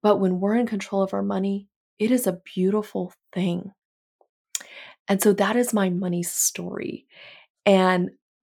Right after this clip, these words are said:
I just wanna share this journey with you guys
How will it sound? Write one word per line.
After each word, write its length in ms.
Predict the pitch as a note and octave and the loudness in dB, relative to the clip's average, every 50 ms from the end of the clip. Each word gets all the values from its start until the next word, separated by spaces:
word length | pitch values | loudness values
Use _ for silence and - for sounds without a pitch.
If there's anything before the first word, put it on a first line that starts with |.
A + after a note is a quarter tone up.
| _ _ _ _ _ _ - | _ _ _ _ _ _ -2
I 220 | G3 G3+ A#3+ C4+ | 2 4 4 4
just 220 | C4 - B3 - - | 4 2 0 0 0
wanna 200 | G#3 G3 F#3+ F3+ | 0 0 0 0
share 300 | - - - F#3 F3+ F#3 | -2 -2 0 2 2 2
this 240 | F#3 F#3+ F3+ - | 2 -2 -4 -4
journey 380 | - - - F3 E3+ F3+ F#3+ F#3+ | -6 -4 0 2 2 2 2 2
with 220 | F#3 F#3 F#3 - | 0 0 -2 -2
you 100 | F#3+ F#3+ | -2 0
guys 640 | F#3 G3+ F#3 F#3 F#3 F#3+ F#3+ G3 G3 F#3+ - - - | 0 0 -2 -2 -2 -2 -2 -2 -4 -4 -8 -12 -14